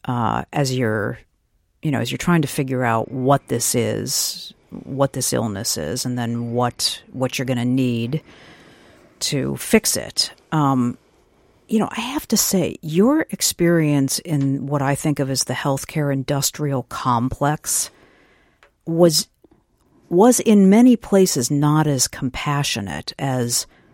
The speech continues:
I would have expected and clearly as you would have liked. W-, would you, I mean, it is,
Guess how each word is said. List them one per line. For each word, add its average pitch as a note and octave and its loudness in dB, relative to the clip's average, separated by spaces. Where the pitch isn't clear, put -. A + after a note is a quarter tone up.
I D3+ 6
would D#3+ 6
have C#3 4
expected B2+ -2
and A#2+ -2
clearly C#3 0
as A#2+ -4
you B2+ -2
would B2 -2
have - -12
liked. - -6
W-, - -8
would G3+ 4
you, C4 0
I - -2
mean, G#3 4
it A3+ 8
is, A3 6